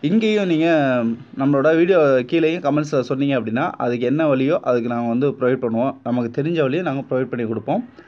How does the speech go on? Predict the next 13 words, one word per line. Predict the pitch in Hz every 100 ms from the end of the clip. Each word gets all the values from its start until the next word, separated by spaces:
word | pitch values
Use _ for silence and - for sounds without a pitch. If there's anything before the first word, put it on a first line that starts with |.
| - - _ -
ஆ, | 117 120
அடுத்து | 127 175 185
வந்து | 185 160
இது | 147
சம்மந்தமான | 156 160 196 190 165
மெட்டீரியல்ஸ் | 147 170 208 190 170
வந்து | 143 147 170 151 127 120 117 135
ப்ரொவைட் | 143 156 143
பண்றோம். | 113 123 165 - _ _ _ _
ஆ, | 120 123 123 123
அது | 139
கொஞ்சம் | 147 147 170 180
வந்து, | 147 175